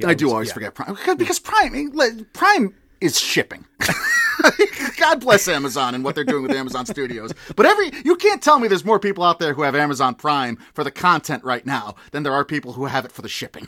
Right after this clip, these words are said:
Speaker 2: Right. Their number of subs, though, are comparable to Netflix.
Speaker 1: Right.
Speaker 2: They're the only
Speaker 1: Uh,
Speaker 2: one.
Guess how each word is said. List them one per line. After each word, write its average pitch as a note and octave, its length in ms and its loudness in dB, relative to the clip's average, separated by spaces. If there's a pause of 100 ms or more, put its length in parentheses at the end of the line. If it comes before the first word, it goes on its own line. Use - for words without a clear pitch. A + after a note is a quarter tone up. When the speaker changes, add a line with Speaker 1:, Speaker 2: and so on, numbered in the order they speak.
Speaker 2:
Right. G#2 240 -4
Their D3 140 4
number D3 360 2
of A#2+ 120 -4
subs, A2 480 -4
though, G#2 200 -6
are G2 100 -8
comparable G#2 560 -4
to G2 60 -12
Netflix. G2 260 -10
Speaker 1:
Right. G2+ 280 -6
Speaker 2:
They're B2+ 100 -2
the A#2+ 160 -4
only G#2 200 -8
Speaker 1:
Uh, C3+ 160 0
Speaker 2:
one. F#2 200 -12